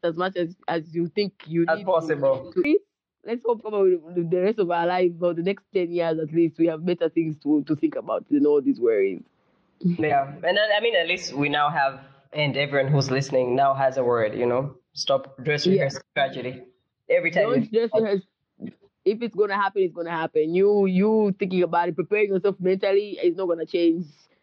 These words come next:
Speaker 1: the, the feeling of when it, if it finally happens. Just let, pre-, like, let it go. And, ah, yeah, yo, I feel like we can go on forever. Like, this is one of those
Speaker 2: Yeah.
Speaker 1: things where it's, it's basically one of those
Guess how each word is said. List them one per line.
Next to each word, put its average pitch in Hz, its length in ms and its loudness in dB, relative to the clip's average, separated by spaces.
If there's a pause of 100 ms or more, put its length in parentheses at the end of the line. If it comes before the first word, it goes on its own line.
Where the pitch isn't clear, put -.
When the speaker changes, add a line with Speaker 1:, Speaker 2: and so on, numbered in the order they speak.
(140)
Speaker 1:
the, 175 240 2
the 170 140 0
feeling 170 420 2
of 156 160 -2 (100)
when 170 300 2
it, 151 80 0 (100)
if 185 200 2
it 175 140 -6
finally 151 320 -2
happens. 139 540 -4
Just 190 220 -2 (120)
let, - 180 2 (500)
pre-, 190 160 0 (160)
like, 190 280 2
let 233 180 2
it 196 100 2
go. 165 400 2
And, 170 360 0 (720)
ah, - 80 -2 (100)
yeah, 156 140 -10
yo, 160 260 0
I 143 120 -4
feel 185 120 -2
like 180 140 -4
we 156 60 -16
can 147 120 -12
go 165 120 2
on 160 100 -2
forever. 151 360 0
Like, 139 140 -2
this 196 220 4
is 233 160 2
one 202 100 2
of 202 60 4
those 196 120 4
Speaker 2:
Yeah. 147 140 0
Speaker 1:
things 175 240 -8
where 151 320 2 (840)
it's, 185 240 2
it's - 160 -4
basically 196 360 2
one 180 120 0
of 180 60 0
those 170 160 2